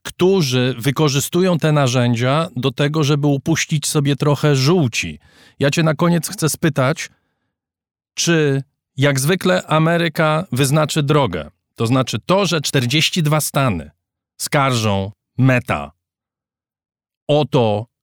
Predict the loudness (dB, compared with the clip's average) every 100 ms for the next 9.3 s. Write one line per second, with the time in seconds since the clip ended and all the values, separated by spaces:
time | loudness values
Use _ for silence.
0 | -8 -4 0 2 2 -2 -4 -4 -2 0
1 | 2 2 0 0 0 2 0 -2 _ _
2 | _ -6 -2 0 0 0 0 0 -2 0
3 | 0 2 0 0 0 -2 0 2 2 2
4 | 2 0 0 2 2 2 0 0 0 -4
5 | -10 -2 0 2 0 0 0 2 2 2
6 | 0 2 0 -4 -2 0 2 2 0 2
7 | 4 4 2 -2 -2 0 0 -2 -4 -16
8 | _ _ _ _ -10 -2 0 0 0 2
9 | 2 0